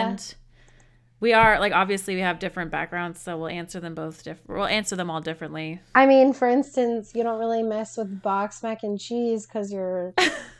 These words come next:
Speaker 2: psychopath, but, you know.
Speaker 1: Yeah, I don't know.
Speaker 2: <laughs>
Speaker 1: It's just, I am what I am, you know? Can't
Speaker 2: Hey,
Speaker 1: help it.
Speaker 2: listen, I love you for who you are. <laughs>
Speaker 1: <laughs>
Speaker 2: Well,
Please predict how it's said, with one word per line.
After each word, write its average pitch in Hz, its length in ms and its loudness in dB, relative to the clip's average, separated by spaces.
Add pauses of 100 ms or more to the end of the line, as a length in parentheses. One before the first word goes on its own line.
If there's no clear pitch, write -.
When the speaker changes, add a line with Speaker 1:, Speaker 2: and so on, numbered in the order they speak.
(160)
Speaker 2:
psychopath, 196 1080 -4
but, 196 400 -4
you 247 120 2
know. 233 480 2 (420)
Speaker 1:
Yeah, 180 380 -8 (520)
I 185 80 -12
don't 180 160 -10
know. 175 220 -10 (840)
Speaker 2:
<laughs> 254 240 0 (540)
Speaker 1:
It's 190 120 -12
just, 190 220 -12
I 185 80 -6
am 180 240 -4
what 180 140 -4
I 175 60 -6
am, 165 280 -8
you 165 80 -10
know? 160 280 -10
Can't 247 120 -4
Speaker 2:
Hey, 254 200 4
Speaker 1:
help 214 180 -6
it. - 20 -6
Speaker 2:
listen, 247 240 -4
I 226 80 -2
love 220 180 0
you 254 140 -2
for 208 180 -14
who 226 120 -4
you 254 100 0
are. 202 460 -6 (120)
<laughs> - 0 -
Speaker 1:
<laughs> 320 600 2 (3250)
Speaker 2:
Well, 220 420 2